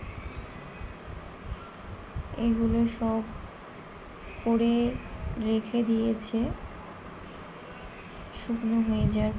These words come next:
পরে এগুলোকে পুড়িয়ে রং করে তারপরে এনারা বাইরে পাঠায় বিক্রি করতে। অনেক দূর দূরান্ত মানুষ এখানে এসে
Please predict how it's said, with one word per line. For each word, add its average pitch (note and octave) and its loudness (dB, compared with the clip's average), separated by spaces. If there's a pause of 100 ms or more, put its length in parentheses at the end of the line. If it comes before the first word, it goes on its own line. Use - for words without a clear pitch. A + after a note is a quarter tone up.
পরে G#3+ 4
এগুলোকে A3 2 (180)
পুড়িয়ে A3 4 (140)
রং A3+ 2 (220)
করে G#3+ 2 (100)
তারপরে A3 2 (800)
এনারা G#3 4
বাইরে G3+ 2 (100)
পাঠায় G#3 0 (1400)
বিক্রি A3 0 (100)
করতে। G#3+ -2 (3250)
অনেক C4 6 (120)
দূর A#3+ 6
দূরান্ত A#3 6
মানুষ A3+ 4 (680)
এখানে G#3+ 4
এসে G#3+ 0